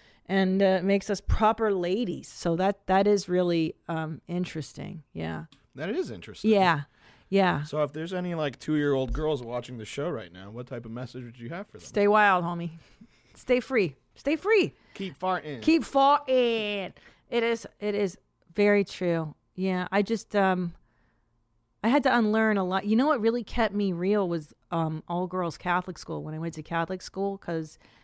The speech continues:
Speaker 1: girls, when they're together without boys there, I mean, it is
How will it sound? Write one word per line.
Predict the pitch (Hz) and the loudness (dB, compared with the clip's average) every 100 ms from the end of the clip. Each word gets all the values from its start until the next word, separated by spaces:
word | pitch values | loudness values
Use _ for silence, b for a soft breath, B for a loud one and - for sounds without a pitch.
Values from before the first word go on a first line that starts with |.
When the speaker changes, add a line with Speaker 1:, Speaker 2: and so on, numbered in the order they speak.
| b 151 | b -4
Speaker 1:
girls, | 190 214 247 | 2 4 4
when | 214 | 0
they're | 196 190 | -2 -4
together | 190 170 175 | -4 -2 0
without | 175 165 175 170 180 | 0 0 0 -2 -4
boys | - 156 160 180 196 | -4 0 0 0 -2
there, | 208 208 220 226 - _ _ _ | 0 2 2 -2 -8 _ _ _
I | 160 160 | -4 -2
mean, | 160 160 156 | 0 -2 -4
it | 175 196 | 2 4
is | 214 175 | 4 0